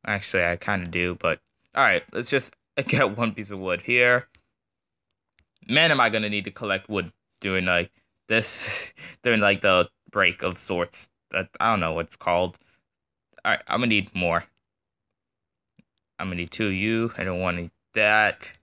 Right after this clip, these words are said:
Let's go this, and then that, and then make this. That should give me six, which is exactly what I need. And I'm just gonna place them right here.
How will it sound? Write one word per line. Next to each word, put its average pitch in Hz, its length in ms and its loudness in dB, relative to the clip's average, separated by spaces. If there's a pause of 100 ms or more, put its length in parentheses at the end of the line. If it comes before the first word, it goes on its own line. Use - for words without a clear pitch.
(320)
Let's 98 200 -4
go - 340 0 (460)
this, - 540 -2 (140)
and 95 100 -6
then 92 260 -2 (300)
that, 120 260 2 (260)
and 90 120 -12
then 87 180 -6
make 92 340 0 (220)
this. - 440 -4 (320)
That 110 120 -6
should 113 160 -4
give 120 140 4
me 120 100 0
six, - 520 0
which 101 140 -2
is 104 120 0
exactly 104 360 2
what 95 100 4
I 95 60 2
need. 151 420 2 (460)
And 113 100 0
I'm 147 80 2
just 147 140 -4
gonna 127 160 0
place 117 300 -2
them 95 180 -2
right 98 180 2
here. - 580 -2